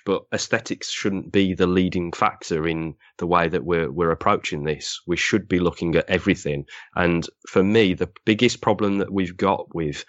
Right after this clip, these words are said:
um, any head protection is the fact that we don't actually know what we're trying to protect. Are we trying to do small debris or large debris?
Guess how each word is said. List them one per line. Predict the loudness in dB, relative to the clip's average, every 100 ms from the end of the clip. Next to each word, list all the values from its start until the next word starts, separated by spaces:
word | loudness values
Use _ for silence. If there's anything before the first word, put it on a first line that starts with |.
| -20 -8 2
um, | 2 2 0
any | 0 2 2
head | -2 -4
protection | -2 -2 -2 -4 -4 -2 -4 -8 -20 0
is | 0 2
the | 2
fact | 0 0 2
that | 0 0 -4
we | 0
don't | 2 0
actually | -2 -2 -2
know | 0
what | 0 0
we're | -2
trying | 0 0 -2
to | -8
protect. | -8 -4 -4 -4
Are | -4
we | -4
trying | -2 -2 -2
to | -2
do | 0 0
small | 0 2 2
debris | 4 2 2 2
or | 2
large | 2 0 0 -4
debris? | -4 -2 -4